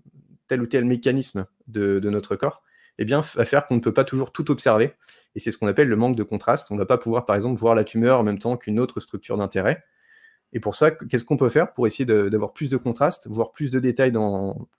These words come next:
dans l'image ? Eh bien, on peut utiliser, euh, des techniques d'acquisition différentes. Je vous en ai parlé juste avant. Dans le cadre de l'A V C, on peut utiliser l'I R M, qui est parfois plus adapté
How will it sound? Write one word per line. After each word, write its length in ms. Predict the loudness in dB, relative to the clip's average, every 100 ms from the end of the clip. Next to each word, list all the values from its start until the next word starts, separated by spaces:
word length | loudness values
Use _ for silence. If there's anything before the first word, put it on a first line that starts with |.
| _ _
dans 280 | -8 -4 0
l'image ? 440 | 2 2 2 -2 _ _ _ _ _ _ -4
Eh 60 |
bien, 120 | 0
on 60 | 2
peut 100 | 0
utiliser, 560 | -2 -2 2 2 2 -4 _ _ _ _ -6
euh, 400 | -2 0 0 -4
des 140 | -6 -6
techniques 280 | -4 0
d'acquisition 440 | 0 0 -4 -2 -4
différentes. 420 | -2 -2 -4 -8 -6
Je 20 |
vous 140 | 0
en 40 | 0
ai 60 |
parlé 240 | 2 2 2
juste 240 | -2 0
avant. 300 | 0 0 -4
Dans 120 | -4 -2
le 60 |
cadre 180 | 0 2
de 40 |
l'A 120 | 4 4
V 100 | 2
C, 140 | 0
on 80 | -2
peut 80 | -4
utiliser 320 | -4 -2 0
l'I 160 | 2
R 80 | 4
M, 240 | 2 0 -6
qui 160 | -6
est 40 | -4
parfois 320 | -4 -2 -4
plus 160 | 0
adapté 400 | 0 2 0 -4